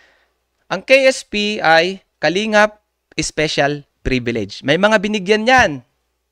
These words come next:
Okay? May mga binigyan yan. Binigyan niya si Chris Ulo. Alam kong kilala mo si Chris Ulo. Pangatlo, pangalawa, si,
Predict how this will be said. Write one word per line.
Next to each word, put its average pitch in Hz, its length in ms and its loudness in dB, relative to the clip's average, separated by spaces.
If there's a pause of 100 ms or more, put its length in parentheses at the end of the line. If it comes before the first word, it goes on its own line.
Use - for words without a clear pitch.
(140)
Okay? 196 560 -4 (240)
May 185 80 -14
mga 302 160 -2
binigyan 262 400 -6
yan. 226 200 -8 (2250)
Binigyan 247 480 0
niya 233 160 2
si - 80 -14
Chris 160 240 -16
Ulo. 170 400 -4
Alam 147 240 -8
kong 208 160 -10
kilala 214 240 0
mo 208 80 -12
si - 80 -14
Chris 190 160 -10
Ulo. 160 480 -2 (1120)
Pangatlo, 208 560 -2
pangalawa, 233 640 2 (640)
si, 160 960 -6